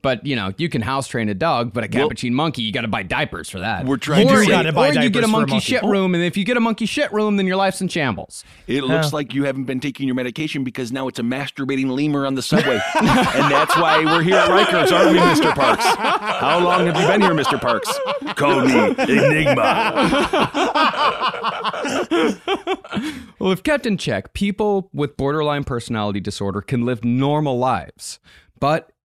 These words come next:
Speaker 1: if it is left untreated, the consequences are dire and explosive, as they were with Karla Homolka. So when it came time to graduate,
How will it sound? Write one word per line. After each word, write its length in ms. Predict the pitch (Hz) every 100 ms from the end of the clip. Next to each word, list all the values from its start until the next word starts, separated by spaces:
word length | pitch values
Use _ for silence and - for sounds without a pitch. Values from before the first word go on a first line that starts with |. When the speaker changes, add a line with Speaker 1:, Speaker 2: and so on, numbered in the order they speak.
| -
Speaker 1:
if 180 | 135 -
it 160 | 147 147
is 160 | 156 127
left 260 | 147 - -
untreated, 720 | 139 139 - 180 156 104 107 _ _ _ -
the 100 | 117
consequences 1040 | - 147 151 175 - 165 156 170 160 - _ _ -
are 260 | 117 110 92 -
dire 540 | 131 127 139 139 135 -
and 160 | - 113
explosive, 1080 | - - - - 127 123 101 85 - _ _ _ _ -
as 200 | 110 104
they 140 | 117
were 480 | 104 101 95 92 92
with 220 | - 101 -
Karla 340 | - 95 87
Homolka. 580 | 90 92 82 - - - _ _ _ - _ _ _ _ _
So 160 | - 143
when 80 | 147
it 60 |
came 220 | - 226 220
time 220 | 202 185
to 60 |
graduate, 540 | 143 131 98 87 80